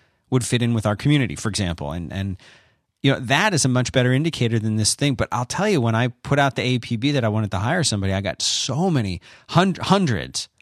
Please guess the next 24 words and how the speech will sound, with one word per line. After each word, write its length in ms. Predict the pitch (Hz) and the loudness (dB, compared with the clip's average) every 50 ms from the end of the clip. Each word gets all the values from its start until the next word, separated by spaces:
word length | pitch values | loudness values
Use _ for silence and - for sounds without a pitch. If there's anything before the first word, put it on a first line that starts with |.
| _ _ _ _ _ _ _ _ _ - | _ _ _ _ _ _ _ _ _ 0
of 120 | 131 117 | 0 2
responses. 840 | 117 113 110 - - 117 113 107 104 98 - - 78 87 98 - - - - _ _ _ _ _ _ _ _ _ - | 2 0 0 0 0 0 0 0 0 -2 -4 -6 -8 -8 -10 -12 -14 -16 -18 _ _ _ _ _ _ _ _ _ -2
And, 540 | 113 117 120 117 117 113 113 113 110 101 - - _ _ _ _ _ _ _ _ _ _ _ _ _ _ _ _ _ _ - | 0 0 2 2 2 0 0 0 -2 -4 -6 -10 _ _ _ _ _ _ _ _ _ _ _ _ _ _ _ _ _ _ -4
you 180 | 127 127 143 | 0 2 4
know, 80 | 143 139 | 4 4
you, 280 | 131 123 131 151 156 - - 139 131 - - - 139 - - - | 2 2 2 0 0 -2 -4 -16 -16 -16 -14 -14 -12 -10 -4 0
there 160 | 156 147 143 | 2 2 2
were 100 | 135 135 | 4 2
so 280 | - - - 190 208 226 | 2 2 2 2 2 2
many 320 | 220 202 190 185 160 143 | 2 2 2 2 2 2
of 180 | 127 127 131 139 | 2 0 0 0
them 220 | 127 117 120 110 | 0 0 0 0
that, 240 | - 117 110 92 - | 0 -2 -2 -2 -6
as 400 | - - 82 - - 143 147 131 | -10 -12 -8 -4 -2 0 0 0
you're 100 | 135 147 | 0 0
saying, 380 | - - 160 135 127 123 110 104 | 0 0 2 2 0 0 -2 -4
not 300 | 107 123 143 143 156 151 | -2 0 2 2 4 4
only 220 | 156 175 190 190 160 | 2 2 2 2 0
weren't 360 | 131 135 135 139 139 123 - | 2 2 0 0 0 0 0
they 320 | 131 123 127 123 117 117 _ - - _ _ _ _ _ _ _ - | 0 0 2 0 0 -2 _ -12 -20 _ _ _ _ _ _ _ -2
tuned 360 | - 151 151 147 139 131 123 | 2 4 4 4 4 4 4
in 340 | 127 135 143 143 123 110 104 | 4 4 4 2 2 2 2
or, 160 | 101 101 90 | 2 0 0
or 420 | - 110 110 101 95 95 - - | 0 0 0 0 0 -2 -6 -8